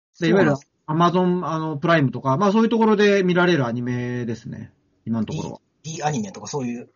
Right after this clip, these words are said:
Speaker 1: そうですね。地上波ではやってないということで、ちょっと、ね、僕らのこう、毎回アニメランキ-、ランキングというか、あの、
Speaker 2: はい。
Speaker 1: やってるけども、あのあたりからちょっと含めるかどうか、非常に悩ましい感じのね。
Speaker 2: そうなんですね。テレビアニメで放送、テレビで放送してないので、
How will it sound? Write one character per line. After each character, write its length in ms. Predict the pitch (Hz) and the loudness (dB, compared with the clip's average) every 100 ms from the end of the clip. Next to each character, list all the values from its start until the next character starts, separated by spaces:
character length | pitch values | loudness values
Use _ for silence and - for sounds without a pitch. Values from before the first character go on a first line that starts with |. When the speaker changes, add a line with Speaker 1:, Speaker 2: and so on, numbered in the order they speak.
| _ _ _ _ - | _ _ _ _ -4
Speaker 1:
そ 120 | 180 | -2
う 40 | |
で 60 | 120 | -2
す 60 | 107 | -4
ね。 140 | 104 _ _ - | -12 _ _ -12
地 140 | - | -2
上 180 | 135 185 | 4 4
波 140 | 170 190 | 4 0
で 60 | |
は 220 | 233 143 107 | 2 0 0
や 120 | 127 | -4
っ 60 | |
て 100 | 127 | 0
な 120 | 165 185 | 0 0
い 60 | |
と 80 | 135 | -2
い 40 | |
う 40 | 113 | -8
こ 120 | _ | _
と 60 | 123 | -10
で、 60 | |
ち 80 | 113 | -6
ょ 20 | |
っ 20 | 135 | -6
と、 200 | 117 - - _ _ - | -8 -10 -20 _ _ -2
ね、 220 | 196 156 120 | 0 0 -2
僕 320 | 139 160 254 | -2 0 2
ら 120 | 262 170 | 2 2
の 120 | 131 | 0
こ 160 | 120 | -4
う、 40 | 117 | -2
毎 200 | 147 160 | -2 0
回 360 | 165 160 160 | 2 2 0
ア 80 | 139 | -2
ニ 80 | 151 | 0
メ 120 | 170 | 2
ラ 100 | 175 | 2
ン 80 | 180 | 0
キ-、 120 | - - | -4 -4
ラ 120 | 151 | -4
ン 60 | |
キ 80 | 139 | -2
ン 40 | 143 | -2
グ 80 | |
と 60 | 131 | -4
い 40 | |
う 40 | 110 | -6
か、 120 | 107 | -6
あ 60 | 107 | -6
の、 360 | 107 104 104 | -6 -6 -6
Speaker 2:
は 100 | 107 | -4
い。 40 | 123 | 0
Speaker 1:
や 60 | |
っ 40 | 131 | 0
て 60 | |
る 60 | - _ - | -2 _ -12
け 80 | 117 | -8
ど 80 | 107 | -4
も、 300 | 104 104 139 | -6 -4 0
あ 40 | |
の 80 | 190 | 2
あ 80 | 190 | 4
た 80 | |
り 80 | 190 | 2
か 80 | 196 | 2
ら 60 | 180 | 2
ち 80 | |
ょ 20 | 190 | 0
っ 40 | |
と 120 | 123 | -4
含 260 | 110 - 208 | -8 2 4
め 80 | 214 | 6
る 80 | |
か 120 | 139 127 | 4 0
ど 80 | |
う 40 | 120 | -2
か、 180 | 113 113 | -6 -4
非 100 | 143 | -2
常 60 | |
に 60 | 151 | 2
悩 180 | 147 156 | 2 0
ま 80 | |
し 120 | 143 139 | -2 -4
い 20 | |
感 200 | 107 104 | -4 -8
じ 100 | 92 | -8
の 140 | 92 | -10
ね。 180 | 110 107 _ _ _ _ _ _ _ | -8 -10 _ _ _ _ _ _ _
Speaker 2:
そ 160 | - 220 | -4 0
う 20 | |
な 80 | 247 | 0
ん 40 | |
で 40 | |
す 60 | - | -2
ね。 80 | 123 | -6
テ 120 | 185 | -2
レ 80 | 202 | 0
ビ 300 | 214 220 220 | 2 2 2
ア 80 | 226 | 2
ニ 60 | |
メ 100 | 170 | 0
で 60 | 117 | 0
放 180 | 147 147 | 0 -2
送、 120 | - _ | -8 _
テ 120 | - 196 | -2 0
レ 80 | |
ビ 80 | 180 | 0
で 80 | 120 | 0
放 160 | 143 147 | -2 -2
送 120 | 156 | -4
し 60 | |
て 60 | 165 | -2
な 160 | 156 - | 0 0
い 60 | |
の 100 | 101 | -2
で、 180 | 90 - | -8 -20